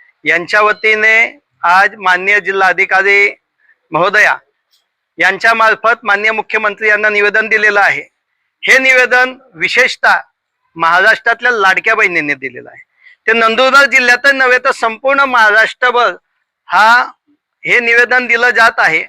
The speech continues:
आजपासून, म्हणजे आठ डिसेंबर पासून हिवाळी अधिवेशन सुरू होत आहे. या अधिवेशनामध्ये लव जिहाद विरोधी कायदा मंजूर करावा यासाठी शासनाकडे मागणी केलेली आहे. ज्याप्रमाणे आपण लाडक्या बहिणींचं,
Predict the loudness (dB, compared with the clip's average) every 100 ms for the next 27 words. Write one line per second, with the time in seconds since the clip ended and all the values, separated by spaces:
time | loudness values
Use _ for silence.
0 | _ 0 0 0 -2 -2 0 -2 -2 -2
1 | -2 -4 -8 _ _ _ _ _ _ _
2 | _ 0 0 0 -2 -2 0 -2 0 -4
3 | -6 -14 _ -4 0 2 2 2 0 0
4 | -4 -2 -2 -2 -2 -4 -4 _ _ _
5 | _ 0 4 4 4 2 2 0 0 0
6 | 0 -2 -6 _ _ _ _ -6 0 2
7 | 2 2 2 2 0 0 0 0 0 -4
8 | _ _ 0 2 2 0 0 -2 -2 0
9 | 2 2 2 0 -4 _ _ 0 0 2
10 | -2 -2 -2 0 -2 0 -2 0 0 0
11 | -2 -2 0 0 0 0 0 0 0 -4
12 | -8 _ _ _ -6 2 2 2 0 2
13 | 2 2 2 -2 -6 -6 -2 -2 -2 0
14 | 0 0 0 0 0 0 -2 -4 -2 0
15 | 0